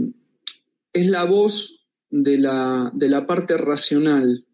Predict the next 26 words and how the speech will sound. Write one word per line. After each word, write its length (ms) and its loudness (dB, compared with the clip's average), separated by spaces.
que 100 -2
tenemos 360 0
nosotros. 640 -6
Eh, 120 2
nosotros 500 0
en 100 0
esen-, 360 0
eh, 360 -4
esto 240 -2
es 220 -2
quizá 200 -6
un 80 -4
poco 220 0
difícil 500 0
de 60 0
entenderlo, 480 -2
pero 140 0
voy 100 2
a 40 -2
tratar 280 0
de 80 2
explicarlo 640 0
de 80 -2
la 100 4
manera 340 2
más 500 -2